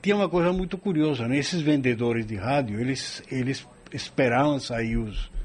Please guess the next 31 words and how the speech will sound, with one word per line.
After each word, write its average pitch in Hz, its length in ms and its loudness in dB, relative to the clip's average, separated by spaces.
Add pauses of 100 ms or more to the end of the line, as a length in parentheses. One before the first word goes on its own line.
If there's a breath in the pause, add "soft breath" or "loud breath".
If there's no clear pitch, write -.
(300 loud breath)
o 135 80 -2
marido, 127 520 2
né? 107 160 -6 (100)
O 120 60 -6
marido 117 360 -2
da 95 120 -8
casa, 131 280 -4 (220)
o 101 140 -4
cara 120 240 0
que 104 160 -6
ia 127 180 2
comprar 131 380 0
o 113 40 -2
rádio, 147 200 2
esperava 123 400 0
sair. 135 340 -4 (880 loud breath)
Ficavam 151 400 4
de 151 140 -2
toca 143 360 0
ali 123 160 0
na 127 140 2
porta 123 320 -2
da 139 140 -2
casa, 156 280 0
entravam 143 520 4
na 127 120 0
hora 120 200 0
que 127 100 -10
ele 120 140 -2
ia 123 100 0
trabalhar, 151 720 -2